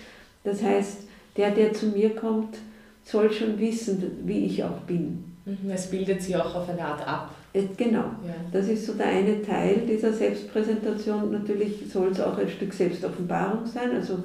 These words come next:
Speaker 1: wie bin ich?
Speaker 2: Mhm.
Speaker 1: Dann muss es den Inhalt präsentieren, also was biete ich?
Speaker 2: Mhm.
Speaker 1: Aber das Ganze schon so, dass genau der Mensch auch wirklich, äh, einladend findet,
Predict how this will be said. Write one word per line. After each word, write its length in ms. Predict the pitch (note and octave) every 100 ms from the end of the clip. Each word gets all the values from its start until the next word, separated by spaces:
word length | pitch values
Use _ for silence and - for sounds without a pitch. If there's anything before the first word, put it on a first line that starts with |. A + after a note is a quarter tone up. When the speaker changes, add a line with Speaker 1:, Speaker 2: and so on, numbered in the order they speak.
| - -
Speaker 1:
wie 160 | F#3+ G3
bin 380 | - G3 G#3+ -
ich? 400 | C#4+ - - G3
Speaker 2:
Mhm. 80 | G3 G#3 A#3 -
Speaker 1:
Dann 180 | A#3 A3+ A3+
muss 140 | G#3+
es 160 | G3+ F#3+
den 200 | F3+ F3+
Inhalt 520 | A3 C#4+ A3 F3 E3+
präsentieren, 880 | - F3 F3 F#3 F3 G#3 G#3+ B3+ D4+ - -
also 180 | - F3+ F#3
was 160 | F3 -
biete 360 | G#3 G#3+ - A#3
ich? 520 | A#3 A#3+ C#4 - -
Speaker 2:
Mhm. 220 | G#3 - - - -
Speaker 1:
Aber 200 | G3+ G3+
das 260 | G3+ G3+ G#3
Ganze 540 | F#3+ G3 A3+ - B3
schon 380 | A#3+ G3+ G3+ B3
so, 600 | A#3+ G3 F#3 A3 C#4 C#4 - - - -
dass 240 | A3 G#3+
genau 360 | - G#3 G3 G3 -
der 160 | F#3+ G#3
Mensch 640 | G#3 G3+ A3 - - - - - -
auch 380 | G3 G3 F#3+
wirklich, 640 | G3+ G#3 - G#3+ G3+ - - - - -
äh, 360 | G3 F#3+ F#3+ F#3 - - - F#3+
einladend 720 | G3+ A#3+ A3 F3 E3 G3 G3
findet, 640 | - G#3 G#3 G#3+ B3+ -